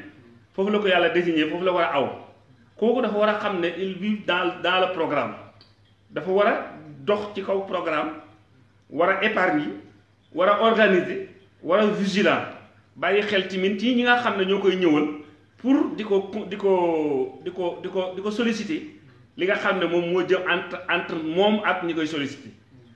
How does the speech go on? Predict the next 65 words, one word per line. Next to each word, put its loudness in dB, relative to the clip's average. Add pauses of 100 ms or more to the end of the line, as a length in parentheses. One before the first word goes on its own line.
(220)
Donc, -4
dafa 0
am 0
partie -2
boo 0
xam 2
ne 2
Yàlla 4
moo -2
ko -6
moom, -4
muy -2
li -4
ñuy -2
wax -2
zakat. -4 (420)
Azaka -4
Yàlla 2
moo -2
ko -6
moomal 0
boppam, -4
moo -2
ko -2
laaj, 0
moo -2
ko -6
war 0
a, -4
moo -6
ko -2
laaj -2
ci -16
sa -6
alal, -4 (460)
ne -6
na 0
nga -4
ko -2
jox -2
ñi 0
nga -2
xam -4
ne -4 (720)
ñoo -2
ko -6
moom. -6 (720)
Bokkul -2
ak 0
sarax -8
bi -8
nga -2
xam -2
ne 2
yow 0
yaa 0
ko -4
war 0
a -2
sarax -4
en -2
tant -4
que -8
jullit -8
bi, -6